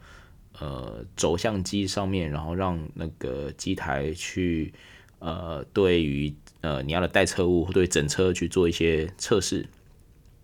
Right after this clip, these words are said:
来确认，呃，车辆在后续就是要上路之前，它的一些状况是不是很好的。因为其实在开发过程之中，很多的东西都是手工件。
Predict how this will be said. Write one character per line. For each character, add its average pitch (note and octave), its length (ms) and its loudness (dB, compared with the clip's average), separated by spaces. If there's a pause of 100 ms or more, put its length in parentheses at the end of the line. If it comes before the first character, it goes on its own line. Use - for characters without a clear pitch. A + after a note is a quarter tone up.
(220)
来 E2 220 2
确 G2+ 240 4
认， G2 240 4 (380)
呃， D2+ 260 0
车 G2+ 160 2
辆 F#2 180 2
在 D#2 480 4 (640)
后 G2 340 8
续 F2 380 2
就 - 140 -2
是 E2+ 120 -2
要 E2+ 140 6
上 G2 180 0
路 F#2 120 2
之 F2+ 140 2
前， D2 300 -2
它 - 180 -4
的 D#2+ 100 4
一 D#2 40 2
些 E2 120 0
状 F2+ 180 2
况 D#2+ 200 -2
是 F2+ 120 -4
不 D2 120 -2
是 D2 340 0 (340)
很 G#2 180 0
好 A2+ 200 4
的。 - 180 -4 (400)
因 C3 140 4
为 C3 180 8
其 G#2+ 160 4
实 F#2+ 80 4
在 G#2+ 80 8
开 G#2+ 160 4
发 G#2 120 10
过 G#2 180 6
程 F2 100 6
之 E2 80 2
中， E2+ 140 4
很 D2 100 0
多 E2 120 2
的 F2 100 4
东 E2 200 0
西 D#2+ 180 -4
都 D#2 180 0
是 C2+ 320 -2
手 - 140 -4
工 F2 160 2
件。 F#2 200 4